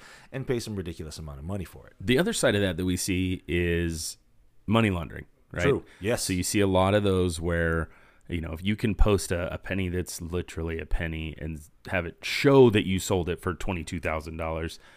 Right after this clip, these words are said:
Speaker 2: uh,
Speaker 1: Yeah.
Speaker 2: you now have twenty-two thousand dollars of <laughs> incoming money.
Speaker 1: Right, and, I mean, it's, it's, it's traceable, but a legal transaction, right? So,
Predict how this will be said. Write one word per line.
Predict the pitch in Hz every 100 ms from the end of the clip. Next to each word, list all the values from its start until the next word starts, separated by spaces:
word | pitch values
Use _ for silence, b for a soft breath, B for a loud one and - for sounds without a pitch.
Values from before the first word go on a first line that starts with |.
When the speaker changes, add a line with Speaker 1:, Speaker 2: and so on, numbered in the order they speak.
| -
Speaker 2:
uh, |
Speaker 1:
Yeah. | 135 175 190 190 175
Speaker 2:
you | 104
now | 90
have | 90 85
twenty-two | 92 85 92
thousand | 85 82 78
dollars | 78 85 95
of | -
<laughs> | -
incoming | - - - 78 85 -
money. | 90 80
Speaker 1:
Right, | 120 139 175 131 101
and, | 107 107 107
I | 101 101
mean, | 101 98 98 -
it's, | 104 - -
it's, | 104 95 -
it's | 98 95 -
traceable, | - 117 95 92 82 101
but | 95 92 -
a | 90 85
legal | 76 80 73 73
transaction, | - 82 82 107 110 - 71
right? | 73 92 110 113 117
So, | - 82 80